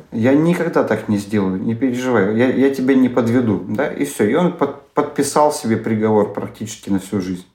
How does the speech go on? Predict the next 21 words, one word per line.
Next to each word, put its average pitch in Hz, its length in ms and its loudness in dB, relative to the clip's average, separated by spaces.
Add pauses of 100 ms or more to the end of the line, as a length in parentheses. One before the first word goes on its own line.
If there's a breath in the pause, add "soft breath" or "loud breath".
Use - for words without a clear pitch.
(140)
э, 95 380 -4
сознательно. 98 760 -4 (840 loud breath)
Вот 113 140 0
и 127 40 -2
всё. 110 200 -2 (320 loud breath)
Да, 156 100 2
и 131 400 4
теперь 170 280 0
получается, 127 880 0
что - 200 -2
если 120 420 0
он 120 260 4
сейчас 113 500 -2
уйдёт 101 440 2
от 104 120 -6
неё, 147 200 0 (420)
то 139 80 2
он 123 80 4
будет 139 180 0
такой 135 280 2
же 110 380 0